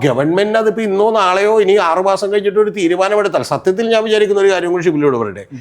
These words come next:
ഗവൺമെന്റ് ഇതിൽ ചെയ്യാൻ പോണത് എന്താ വെച്ചാൽ ഗവൺമെന്റ് ഇപ്പോഴൊന്നും ഇത് കൊടുക്കൂല. പകരം എന്ത് ചെയ്യും?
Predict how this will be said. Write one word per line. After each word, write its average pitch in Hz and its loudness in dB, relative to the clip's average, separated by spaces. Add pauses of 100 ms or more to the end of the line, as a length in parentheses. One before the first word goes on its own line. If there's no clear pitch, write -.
(260)
ഗവൺമെന്റ് 196 0
ഇതിൽ 226 -4
ചെയ്യാൻ 185 4
പോണത് 196 0
എന്താ 180 2
വെച്ചാൽ 175 -2
ഗവൺമെന്റ് 165 2
ഇപ്പോഴൊന്നും 160 0
ഇത് 165 2
കൊടുക്കൂല. 139 -2 (1500)
പകരം 160 0
എന്ത് 180 2
ചെയ്യും? 143 0